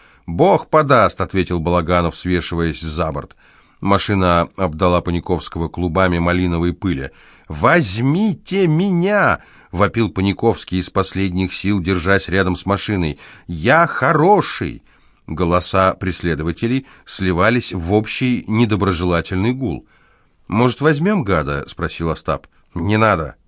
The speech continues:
жестоко ответил Балаганов. "Пусть в другой раз знает, как нарушать конвенции".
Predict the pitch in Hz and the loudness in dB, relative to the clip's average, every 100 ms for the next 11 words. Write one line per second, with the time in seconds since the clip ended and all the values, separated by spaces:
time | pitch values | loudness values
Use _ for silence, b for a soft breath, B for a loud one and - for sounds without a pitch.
0 | - 82 78 - 87 - 80 - 82 80 | -10 -8 -8 -4 -4 -2 -4 -4 -6 -6
1 | 71 82 80 80 65 - b b b b | -4 -4 -2 -2 -4 -12 b b b b
2 | 120 110 - 82 92 104 104 101 85 73 | 2 2 0 -4 0 4 4 4 2 2
3 | 107 98 - 90 95 90 - 92 - 90 | 4 2 -2 -8 -2 -2 0 -2 0 -4
4 | 82 85 78 - 71 64 | -2 -4 -4 -8 -10 -12